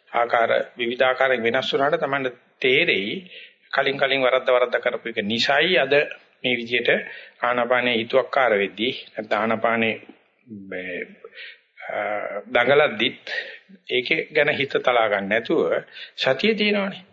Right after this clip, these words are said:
ටිකට සතිය තියාගෙන ගියාට පස්සේ තමයි ආනාපානයේ හෝ කය හෝ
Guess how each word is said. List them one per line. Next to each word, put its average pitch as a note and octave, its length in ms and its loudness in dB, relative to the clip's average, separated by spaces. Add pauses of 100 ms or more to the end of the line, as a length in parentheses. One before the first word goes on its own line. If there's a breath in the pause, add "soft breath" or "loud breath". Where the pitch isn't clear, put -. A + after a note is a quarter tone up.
(100)
ටිකට C#3+ 600 2
සතිය B2+ 300 -2
තියාගෙන A#2 340 2
ගියාට A2 320 0
පස්සේ A#2 300 0
තමයි C#3 340 0 (580 loud breath)
ආනාපානයේ A#2 580 0
හෝ C3 220 4
කය A#2+ 360 2
හෝ D#3 260 4